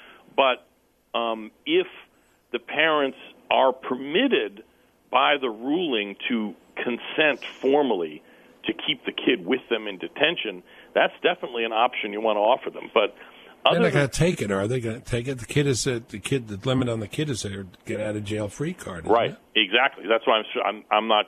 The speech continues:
Speaker 1: sure they would take it, in a
Speaker 2: Yeah.
Speaker 1: sense. Uh, in other words, they would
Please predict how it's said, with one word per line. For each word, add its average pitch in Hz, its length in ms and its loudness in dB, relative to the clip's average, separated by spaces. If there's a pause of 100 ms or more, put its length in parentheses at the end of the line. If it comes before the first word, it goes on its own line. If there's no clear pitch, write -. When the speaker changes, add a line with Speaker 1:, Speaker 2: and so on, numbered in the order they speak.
(120)
Speaker 1:
sure 110 160 4
they 98 100 2
would 120 240 0
take 82 220 -6
it, 101 200 2
in 92 100 -2
a 85 60 -6
Speaker 2:
Yeah. 117 260 2
Speaker 1:
sense. 107 100 -6 (160)
Uh, 98 200 6
in 104 100 2
other 104 120 2
words, 104 160 0
they 107 100 4
would 98 180 -6